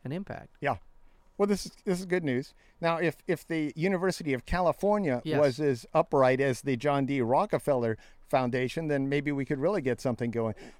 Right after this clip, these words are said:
Speaker 2: The, uh, just last week, they passed on divesting.
Speaker 1: Yeah, they did. But
Speaker 2: Yeah.
Speaker 1: you, but Stanford, I understand.
Speaker 2: Yeah, Stanford divested.
Speaker 1: Yeah.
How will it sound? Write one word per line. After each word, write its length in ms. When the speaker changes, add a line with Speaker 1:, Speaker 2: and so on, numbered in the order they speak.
Speaker 2:
The, 320
uh, 160
just 380
last 320
week, 240
they 240
passed 640
on 240
divesting. 800
Speaker 1:
Yeah, 180
they 120
did. 320
But 100
Speaker 2:
Yeah. 140
Speaker 1:
you, 100
but 160
Stanford, 640
I 140
understand. 380
Speaker 2:
Yeah, 60
Stanford 380
divested. 560
Speaker 1:
Yeah. 240